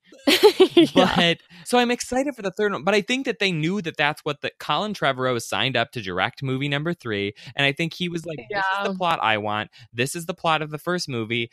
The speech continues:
Speaker 2: So whoever is writing the second movie, like, needs to get me from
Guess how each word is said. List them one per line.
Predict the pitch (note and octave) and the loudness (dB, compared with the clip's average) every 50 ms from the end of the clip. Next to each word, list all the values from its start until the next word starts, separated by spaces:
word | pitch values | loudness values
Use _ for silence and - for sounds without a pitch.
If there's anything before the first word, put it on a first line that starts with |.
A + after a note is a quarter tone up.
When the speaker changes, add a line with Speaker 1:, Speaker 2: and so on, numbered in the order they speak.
| - - - | -14 -20 -20
Speaker 2:
So | - - - E3 D3+ D3 C#3 C3+ B2+ B2 - _ _ | -16 -6 -2 0 0 2 0 0 -2 -4 -8 _ _
whoever | _ - E3+ E3 D#3+ E3+ E3+ F3+ F3+ F3 F3 E3+ D#3 | _ -2 0 2 2 0 0 0 0 0 2 2 2
is | G2 C#3+ C#3 - | 0 0 -2 0
writing | C#3 C#3 C#3 D3 C#3+ C#3+ C#3 C3+ B2+ - | 2 2 2 4 2 0 -2 -2 -6 -6
the | - C3+ | -8 -8
second | - - F3+ E3+ F3 - E3+ C3 | -2 0 0 0 0 -2 -6 -6
movie, | B2+ A#2+ A#2 A2+ A#2+ A2+ | -6 -8 -6 -4 -4 -2
like, | F#2 A#2+ B2 A#2 - | 0 0 -2 -2 -2
needs | B2+ C3+ C#3+ C#3+ D3 C#3 - | -4 -2 -2 -2 -2 -4 -6
to | - - D3 | -6 -6 -6
get | C3 A#2 - C3+ D3+ - - | -4 2 2 2 2 2 -2
me | B2 A#2+ A2+ A2 A2 | -4 -2 -2 -2 -2
from | - - A2+ A#2 | -2 -4 -4 -4